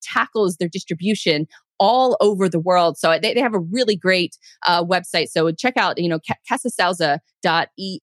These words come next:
N if you want to check out more of, you know, their logistics process and how they actually ship tequila. 'Cause I,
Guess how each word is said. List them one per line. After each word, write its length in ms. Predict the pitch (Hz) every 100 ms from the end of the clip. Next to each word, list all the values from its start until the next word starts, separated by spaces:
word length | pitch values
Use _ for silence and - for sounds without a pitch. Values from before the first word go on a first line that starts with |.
| -
N 460 | 190 180 151 147 151
if 160 | 180 175
you 140 | 170 170
want 300 | 170 175 -
to 220 | - 156
check 200 | 156 170
out 180 | 151 170
more 460 | 170 175 160 151 -
of, 320 | 165 156 156
you 100 | 156
know, 100 | 160
their 200 | 160 180
logistics 440 | 180 170 160 - -
process 400 | 180 156 - -
and 120 | 143
how 240 | 175 160
they 160 | 165 160
actually 420 | 160 160 - 156 151 _ -
ship 300 | - 165 - -
tequila. 420 | 160 - 156 143
'Cause 120 | 180
I, 140 | 208